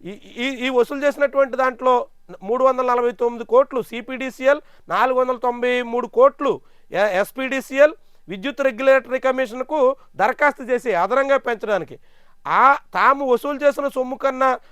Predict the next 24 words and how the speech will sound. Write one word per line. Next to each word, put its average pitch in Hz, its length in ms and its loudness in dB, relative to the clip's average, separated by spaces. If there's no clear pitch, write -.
పన్నెండు 254 320 0
వందల 262 160 0
తొంభై 247 320 0
రెండు 247 160 0
కోట్లు 262 360 2
తక్కువ 254 340 -6
ఖర్చు 262 320 -2
అయినందున 247 520 0
దాన్ని 247 280 0
ట్రూ 226 260 -8
డౌన్ 285 280 4
కింద 277 200 -4
తిరిగి 294 240 -6
వినియోగదారులకు 269 800 -2
చెల్లించాలని 262 720 -4
ఏపీ 269 340 2
ఈపీడీసీఎల్ 277 840 -4
కోరింది. 160 400 -10
ఎస్పీడీ, 269 480 -6
ఎస్పీడీసీఎల్ 269 920 -4
పరిధిలో 262 420 2
అదనం 226 300 0
భారం 247 240 4
వేయాలని, 262 540 0